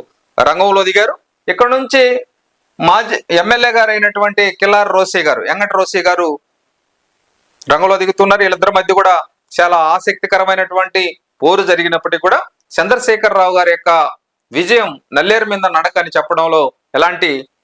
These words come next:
సందేహం లేదు. మరొక పార్లమెంట్ నియోజకవర్గం బాపట్ల, ఇది ఎస్సీ రిజర్వ్ నియోజకవర్గం. ఇక్కడ నుంచి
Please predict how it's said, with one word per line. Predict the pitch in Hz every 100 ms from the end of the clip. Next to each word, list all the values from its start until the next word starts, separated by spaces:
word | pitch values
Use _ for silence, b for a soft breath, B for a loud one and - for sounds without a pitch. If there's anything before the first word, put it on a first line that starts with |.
| _ _ _ _ -
సందేహం | 170 190 180 156
లేదు. | 113 - _ _ _ 226
మరొక | 190 233 240 190 170 _ _ _ _ _ - _ _ _ _ _ _ _ _ - - - -
పార్లమెంట్ | 185 220 226 220 208
నియోజకవర్గం | 208 220 214 220 226 - - - _ _ _ _ _ _ _ _ _ _ -
బాపట్ల, | 170 190 180 - - - - _ - 170
ఇది | 214 185
ఎస్సీ | 175 - 220 180 - _ _ -
రిజర్వ్ | 160 208 202 196
నియోజకవర్గం. | 180 202 202 208 208 285 - _ B - 185
ఇక్కడ | 262 254
నుంచి | 262 226